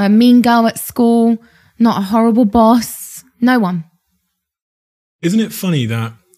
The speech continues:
Speaker 2: so much of, you know, when you speak to people that have achieved great things, it all seems to have been sparked by, like, an earlier catalyst of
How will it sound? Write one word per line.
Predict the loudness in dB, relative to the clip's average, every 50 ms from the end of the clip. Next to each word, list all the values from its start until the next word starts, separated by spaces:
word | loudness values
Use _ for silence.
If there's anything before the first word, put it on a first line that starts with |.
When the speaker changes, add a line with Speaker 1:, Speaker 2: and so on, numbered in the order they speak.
| _
Speaker 2:
so | -12 -10 -6 -4 -2 -2 -2 -2 -2 -4 -6 -8
much | -8 -8 -6 -8 -8 -8
of, | -8 -8 -10 -14 _ _ _ _ _
you | -6
know, | -4 -4
when | -2 -4
you |
speak | -4 -4 -4 -6 -6 -6 -6
to | -6 -8 -6
people | -4 -6 -6 -6 -6
that | -8 -6
have | -6 -8
achieved | -8 -8 -6 -8 -8 -6
great | -8 -10 -10 -10 -10
things, | -10 -10 -10 -10 -12 -12 -14 -14 -16 _ _ _ _ _ _ _ _ _ _ _ -14 _
it | -4 -2
all | -2 -2
seems | -4 -4 -4 -4 -4 -4 -6
to | -6 -6
have | -6 -6 -8 -10 _
been | -6 -4 -4 -4 -4 -4 -4 -4 -6 -8 -10 -14 _
sparked | -12 -12 -8 -6 -6 -6 -6 -8 -10 -14 -20 -20 -12
by, | -8 -6 -6 -4 -4 -6 -6 -8 -10 -16 _ -10
like, | -8 -6 -4
an | -4
earlier | -4 -4 -4 -4 -6 -8
catalyst | -8 -10 -12 -12 -10 -8 -8 -8 -8 -8 -8 -6
of | -4 -4 -6 -6